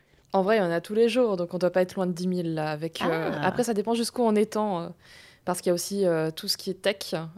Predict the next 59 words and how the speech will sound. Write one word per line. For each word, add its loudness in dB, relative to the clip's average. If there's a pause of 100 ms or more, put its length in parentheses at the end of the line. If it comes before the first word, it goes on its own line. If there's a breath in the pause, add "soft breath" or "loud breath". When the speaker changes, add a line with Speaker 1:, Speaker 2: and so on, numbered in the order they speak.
(120)
Speaker 1:
aussi, 0
Speaker 2:
Oui, 6
Speaker 1:
qui -10
Speaker 2:
ouais. 0
Speaker 1:
licencie -6
en -4
ce -4
moment. 0 (200)
Donc, -4
euh, 2
par 0
exemple, -2
euh, 2 (520 soft breath)
il 6
y 10
a 6
Sony 2
qui 0
a 4
beaucoup -4
licencié, -2
et 0
donc -4
est-ce -4
qu'on -6
prend -6
aussi, -6
par -2
exemple, -4
euh, -2
la 0
V 0
R ? -4
Enfin, -4
je 0
sais -6
Speaker 2:
Mm, -2
Speaker 1:
qu'il 0
y 2
a 0
Speaker 2:
mm. -8
Speaker 1:
le -14
studio -2
londonien 0
qui -2
a 2
été -4
carrément -2
fermé, -2
donc -6
on -6
doit -2
pas 0
être -4
loin -2
de 0
dix -4
mille, -2
honnêtement. -8